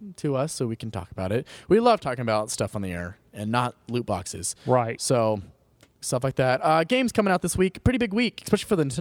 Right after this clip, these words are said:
Speaker 1: N-, Nintendo Switch. So, Rime comes out, or came out yesterday for the Switch,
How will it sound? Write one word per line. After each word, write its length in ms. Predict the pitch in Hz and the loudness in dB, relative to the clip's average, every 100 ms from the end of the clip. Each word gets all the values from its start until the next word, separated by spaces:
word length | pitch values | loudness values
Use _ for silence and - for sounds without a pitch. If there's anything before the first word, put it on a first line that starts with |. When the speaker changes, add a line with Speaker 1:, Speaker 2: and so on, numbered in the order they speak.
| - | -2
Speaker 1:
N-, 140 | 143 | -2
Nintendo 260 | 139 185 190 | 0 0 0
Switch. 600 | - 165 135 - - - - - - - | 0 0 0 0 -4 -6 -10 -20 -20 -6
So, 460 | - 160 156 151 | 2 4 6 2
Rime 520 | 180 143 170 185 196 208 | 2 2 4 4 2 2
comes 260 | 208 190 | 2 4
out, 300 | 175 170 170 - | 4 4 2 0
or 100 | 131 | -4
came 200 | 175 160 | 0 0
out 140 | 156 | 2
yesterday 380 | 151 135 151 139 | 0 0 0 0
for 100 | 147 | 0
the 80 | 156 | -4
Switch, 520 | - 143 - - - | 2 2 2 -4 -6